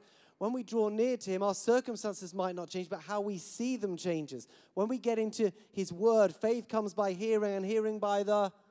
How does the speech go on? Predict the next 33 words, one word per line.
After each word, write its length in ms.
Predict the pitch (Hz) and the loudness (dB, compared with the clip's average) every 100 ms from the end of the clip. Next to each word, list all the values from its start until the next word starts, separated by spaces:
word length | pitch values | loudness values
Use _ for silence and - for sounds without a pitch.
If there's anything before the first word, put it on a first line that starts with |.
| _ _ _ _ _ _ | _ _ _ _ _ _
by 180 | 185 196 | -2 2
the 100 | 202 | 2
word. 480 | 196 196 247 247 208 - - | 2 4 4 4 0 -4 -8
And 140 | 202 | -6
so 160 | 196 202 | -2 -2
our 280 | 202 202 180 - - - | 0 -2 -2 -10 -20 -8
prayer 540 | 254 294 285 226 196 | -2 0 2 2 2
helps 280 | 190 208 185 | -2 -6 -8
us 80 | 190 | -8
to 100 | 208 | -4
raise 320 | 202 208 196 | 0 0 0
our 200 | 202 196 | -2 -2
faith. 500 | 190 220 247 254 190 | -6 -8 -6 -6 -6
You 140 | 240 254 | -6 -6
faithless, 720 | - 254 294 - 208 220 220 | -2 0 0 0 0 0 -2
you 80 | 247 | -6
need 180 | 240 226 | -4 -6
to 80 | |
pray. 500 | 202 233 240 196 123 - _ _ _ _ _ | -4 -2 -2 -2 -8 -16 _ _ _ _ _
And 140 | 175 | -6
you 120 | 226 254 | -4 -4
perverse, 720 | 214 180 214 277 269 180 208 | -6 -4 0 2 4 2 -4
which 160 | 196 | -6
really 200 | 240 277 | -4 -2
means 240 | 247 208 - | 0 -2 -4
contrary 720 | - 214 262 269 - 180 185 | -2 2 2 0 -4 -4 -2
to 120 | 202 | -2
the 140 | 185 185 | -2 -2
things 340 | 214 202 185 | -2 -2 -2
of 120 | 175 | -2
God 280 | 180 202 185 | 2 2 2
in 140 | 165 | -2
this 220 | 170 160 | -6 -10